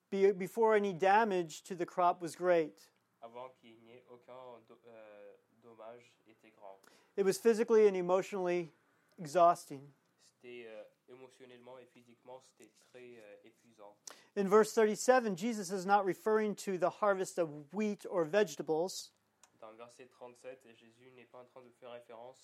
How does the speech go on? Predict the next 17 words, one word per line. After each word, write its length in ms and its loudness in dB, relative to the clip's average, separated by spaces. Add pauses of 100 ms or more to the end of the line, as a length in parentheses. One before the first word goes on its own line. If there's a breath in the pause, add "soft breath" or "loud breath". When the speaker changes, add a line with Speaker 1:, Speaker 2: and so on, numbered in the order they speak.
(600)
Speaker 1:
The 60 -6
Speaker 2:
à, 40 -4
Speaker 1:
cr- 580 -16
Speaker 2:
à 80 -20
l'agriculture 720 -20
des, 240 -20
euh, 280 -20 (220)
du 120 -20
blé 400 -20 (100)
ou 140 -20 (100)
des, 240 -20
euh, 240 -20
légumes. 400 -20 (600 soft breath)
Speaker 1:
The 80 -6
crops 340 4
are 260 0
suffering 800 2